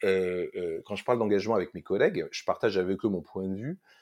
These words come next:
que dans la vie en général, hein, pas uniquement la vie professionnelle, et qu'il est important de, de maximiser la valeur du temps et, heu, et que, heu, quel que soit ce que l'on fait, eh ben, on doit le faire à fond, que ça soit en vacances,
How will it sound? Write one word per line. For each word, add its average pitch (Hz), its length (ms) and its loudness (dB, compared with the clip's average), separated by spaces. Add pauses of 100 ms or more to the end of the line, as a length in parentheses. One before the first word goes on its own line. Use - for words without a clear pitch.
(160)
que 87 100 -10
dans 82 140 -8
la 80 460 -6
vie 90 180 -6
en 98 100 0
général, 98 460 -2
hein, - 60 -4
pas - 140 -8
uniquement 82 320 -10
la 82 60 -6
vie 80 120 -14
professionnelle, 107 680 -8
et - 60 -20
qu'il - 160 -12
est 82 100 -12
important 123 400 -6
de, 92 260 -2
de 90 80 -12
maximiser 101 580 -2
la 90 100 0
valeur 107 260 2
du 90 180 -14
temps 127 220 -4 (480)
et, 87 240 -4
heu, 76 320 -6
et 82 100 -10
que, - 200 -12
heu, 85 400 -4 (140)
quel 135 200 6
que 120 120 4
soit 117 200 4
ce - 80 -8
que - 100 -2
l'on 98 160 0
fait, 220 360 0 (320)
eh 95 80 -6
ben, 90 80 -2
on 92 80 -2
doit 95 120 0
le 92 60 -8
faire 113 160 0
à 85 80 2
fond, - 200 -14 (200)
que - 40 -20
ça 92 80 -2
soit - 160 -4
en 85 140 -6
vacances, 87 680 -4